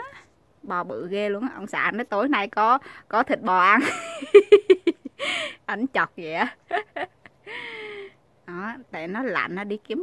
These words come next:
cỏ nó ăn. Ở nhà mình cỏ quá chừng này, vô nó đạp hèn chi hồi tối là, là đó, thấy chưa? Có con bò tới nhà mình ăn,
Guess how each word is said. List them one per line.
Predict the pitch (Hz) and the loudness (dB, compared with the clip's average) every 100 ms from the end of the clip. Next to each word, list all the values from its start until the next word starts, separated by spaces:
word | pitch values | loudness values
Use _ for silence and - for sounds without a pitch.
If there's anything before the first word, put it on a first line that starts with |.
| - | -8
cỏ | - - 262 | -8 -6 -4
nó | |
ăn. | 214 226 | -4 -4
Ở | |
nhà | 262 185 175 | -4 -4 -6
mình | 180 196 | -8 -10
cỏ | 156 151 | -8 -4
quá | 208 262 440 | -2 -2 -4
chừng | 185 180 | -8 -8
này, | 175 190 277 | -8 -4 -4
vô | 202 | -2
nó | 269 | -4
đạp | 220 151 - | -2 -4 -4
hèn | 214 175 170 | -4 -4 -6
chi | 220 220 | -4 -4
hồi | 175 | -4
tối | - 214 494 | -2 2 4
là, | 277 165 - - - - - | 4 2 -2 -16 -20 -20 -8
là | 170 165 | -6 2
đó, | 185 285 | 6 6
thấy | 403 330 | 6 0
chưa? | 247 220 180 _ _ _ _ - - - - - - - - - - - - - - - - - - - - - - - - - _ - - _ - - - - - - - - - | 2 2 2 _ _ _ _ -20 -20 -20 -20 -20 -20 -20 -20 -20 -20 -20 -20 -20 -20 -20 -20 -20 -20 -20 -20 -20 -20 -20 -20 -20 _ -20 -20 _ -20 -20 -20 -20 -20 -20 -20 -20 -2
Có | 208 262 | 0 2
con | 269 220 | -2 2
bò | 202 190 | 4 4
tới | 208 277 | 2 0
nhà | 302 196 | 0 -2
mình | 185 359 | -2 -6
ăn, | 339 214 208 | -2 -2 -4